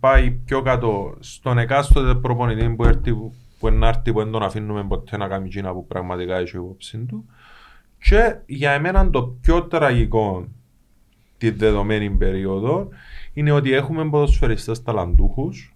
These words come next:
αλλά το ταλέντο τους εν το θωρείς με τη διάθεση τους και την όρεξη τους να το βλέπεις μέσα στο γήπεδο. Που για μένα τούτον εν, εν, εν το πιο, ε, χτυπά περισσότερο στο μάτι.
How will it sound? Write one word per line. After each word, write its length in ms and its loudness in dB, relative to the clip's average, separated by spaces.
αλλά 420 -2
το 80 8
ταλέντο 380 2
τους 200 2
εν 100 -6
το 100 0
θωρείς 500 -2
με 260 -8
τη 120 -6
διάθεση 640 -2
τους 340 -10
και 180 -8
την 140 -4
όρεξη 460 0
τους 140 -8
να 120 -6
το 100 0
βλέπεις 260 -4
μέσα 240 2
στο 180 -10
γήπεδο. 320 -12
Που 100 -6
για 160 -2
μένα 300 -2
τούτον 420 0
εν, 340 -8
εν, 140 -10
εν 260 -8
το 80 -2
πιο, 580 2
ε, 120 -10
χτυπά 440 -2
περισσότερο 680 0
στο 220 -4
μάτι. 440 -8